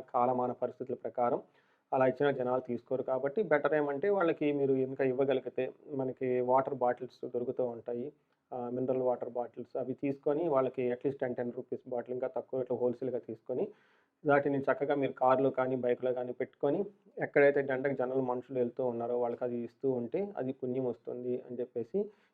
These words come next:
ఇది బెస్ట్ రెమెడీ మనకి ఈ టైంలో గనక అందరూ యుటిలైజ్ చేసుకోవాలి. అది వాళ్ళు మీరు పుట్టింది ఏ నక్షత్రమైనా, ఏ రాశి అయినా, ఎవరైనా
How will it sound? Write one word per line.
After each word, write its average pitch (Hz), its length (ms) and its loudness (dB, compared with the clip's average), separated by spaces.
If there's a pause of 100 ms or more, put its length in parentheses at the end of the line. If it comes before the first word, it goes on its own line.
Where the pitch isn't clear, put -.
(120)
ఇది 170 380 4 (180)
బెస్ట్ 165 340 6
రెమెడీ 131 540 6 (180)
మనకి 127 340 -6
ఈ 139 360 2
టైంలో 131 420 2
గనక 123 260 -4
అందరూ 123 240 -2
యుటిలైజ్ 123 400 -2
చేసుకోవాలి. 120 540 -2 (360)
అది 127 480 4
వాళ్ళు 123 340 2
మీరు 127 180 0
పుట్టింది 135 420 0
ఏ 127 220 4
నక్షత్రమైనా, 127 720 -2
ఏ 120 180 0
రాశి 127 320 2
అయినా, 123 120 -6
ఎవరైనా 120 320 -2